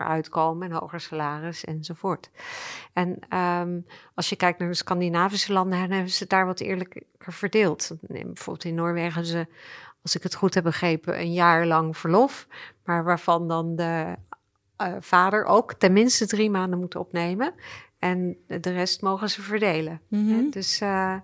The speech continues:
Speaker 1: ja, en dan geeft het daar ook, eh, een tijdje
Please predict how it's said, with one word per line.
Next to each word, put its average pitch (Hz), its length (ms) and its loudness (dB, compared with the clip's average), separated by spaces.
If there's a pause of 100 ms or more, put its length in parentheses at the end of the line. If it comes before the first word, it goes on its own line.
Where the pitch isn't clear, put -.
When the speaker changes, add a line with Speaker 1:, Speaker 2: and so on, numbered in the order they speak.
(760)
Speaker 1:
ja, 208 260 6
en 190 120 -2
dan 185 300 2
geeft - 420 -2
het - 120 -6
daar 247 240 8
ook, - 320 6
eh, 208 400 8
een 208 200 -2
tijdje 185 880 6